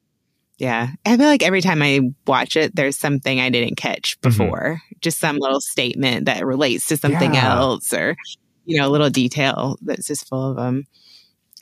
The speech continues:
Speaker 1: So good. So, yeah, so I have a couple of questions about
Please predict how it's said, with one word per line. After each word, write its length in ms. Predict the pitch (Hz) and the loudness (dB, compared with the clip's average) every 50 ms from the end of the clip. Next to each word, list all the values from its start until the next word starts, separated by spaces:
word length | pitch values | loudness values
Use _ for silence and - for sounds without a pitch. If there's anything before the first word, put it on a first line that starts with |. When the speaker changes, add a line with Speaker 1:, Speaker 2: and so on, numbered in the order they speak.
| - - | -20 -14
Speaker 1:
So 140 | - 131 | -12 -12
good. 280 | 127 - - 131 120 123 _ _ _ _ _ _ _ _ _ | -10 -10 -10 -12 -12 -14 _ _ _ _ _ _ _ _ _
So, 140 | - - 294 | -4 0 0
yeah, 200 | 320 403 403 233 | 2 2 2 2
so 120 | - 269 | 2 2
I 40 | 277 | 0
have 100 | 339 359 | 2 2
a 60 | 392 | 0
couple 320 | - - 269 247 - 254 233 | 2 2 0 2 2 2 2
of 120 | 214 190 | 2 0
questions 480 | - - 185 185 - - 175 165 156 151 - | -2 -4 -4 -2 -2 -4 -4 -4 -4 -2 -2
about 840 | 170 165 147 - - 156 151 151 151 147 151 147 147 147 - - | -2 -2 -2 -2 -2 0 0 2 2 2 2 2 2 0 0 -4